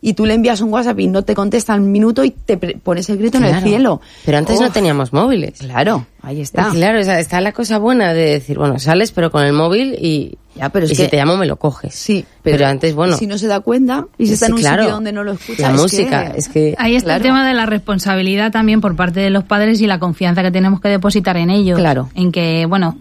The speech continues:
Speaker 3: a tal hora o cada X horas o cuando vayas a volver a casa, mándame un mensaje y que ellos sean los que se pongan en contacto con nosotros, no estar nosotros ahí,
Speaker 2: Claro.
Speaker 3: eh,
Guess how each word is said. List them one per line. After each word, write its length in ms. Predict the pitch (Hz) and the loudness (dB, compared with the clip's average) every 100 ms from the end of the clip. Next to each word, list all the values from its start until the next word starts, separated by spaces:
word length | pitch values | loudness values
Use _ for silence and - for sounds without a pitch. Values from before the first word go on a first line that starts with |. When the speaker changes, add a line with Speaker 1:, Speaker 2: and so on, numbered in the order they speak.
| 202 | -8
Speaker 3:
a 200 | 190 175 | -4 -2
tal 220 | 170 175 190 | 0 0 2
hora 240 | 214 180 | 2 0
o 140 | 165 156 | -2 -4
cada 300 | 165 160 165 | -6 -4 -4
X 320 | 165 180 - | -4 -4 0
horas 380 | 208 196 165 165 | 0 2 -2 -4
o 240 | 180 170 165 | -6 -4 -4
cuando 240 | 165 160 | -2 0
vayas 260 | 156 165 165 | 0 0 0
a 40 | |
volver 240 | 170 170 160 | 2 2 0
a 100 | 151 | 0
casa, 260 | 208 220 | -2 0
mándame 340 | 175 156 156 170 | 0 2 2 2
un 60 | |
mensaje 360 | 175 180 220 214 | 2 2 0 0
y 100 | 180 | 0
que 100 | 208 | 2
ellos 360 | 233 226 - - | 2 0 -4 -12
sean 360 | - 240 214 185 | -2 0 2 2
los 200 | 185 - | 0 0
que 280 | 233 233 | -2 -2
se 180 | - 196 | -4 -6
pongan 240 | 180 208 196 | 0 2 2
en 120 | 175 | 2
contacto 420 | 170 160 180 175 | 0 -2 -2 -2
con 100 | 165 | 0
nosotros, 320 | 165 220 196 | 2 2 0
no 100 | 180 | -4
estar 260 | 170 - 170 | -4 -2 -2
nosotros 540 | 160 - 180 170 165 | -2 -2 0 0 0
ahí, 300 | 170 160 170 170 - - - - - | 0 2 0 -2 -10 -18 -14 -10 -10
Speaker 2:
Claro. 160 | - 185 | -4 0
Speaker 3:
eh, 460 | 170 151 170 170 | 2 2 -2 -8